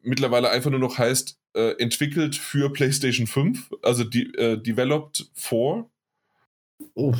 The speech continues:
Speaker 2: ja,
Speaker 1: Or-,
Speaker 2: kann man,
Speaker 1: or
Speaker 2: kann man
Speaker 1: in de-,
Speaker 2: erwähnen.
Speaker 1: oder in developing for, ich glaub, so war's, genau, so war es richtig. In developing for und dann immer PlayStation fünf.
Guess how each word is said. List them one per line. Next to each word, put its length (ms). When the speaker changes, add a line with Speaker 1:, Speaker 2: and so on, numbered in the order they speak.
Speaker 2:
ja, 80
Speaker 1:
Or-, 420
Speaker 2:
kann 100
man, 100
Speaker 1:
or 140
Speaker 2:
kann 160
man 120
Speaker 1:
in 60
de-, 60
Speaker 2:
erwähnen. 400
Speaker 1:
oder 500
in 240
developing 680
for, 400
ich 140
glaub, 200
so 120
war's, 240
genau, 320
so 200
war 100
es 120
richtig. 340
In 140
developing 560
for 400
und 120
dann 160
immer 160
PlayStation 460
fünf. 380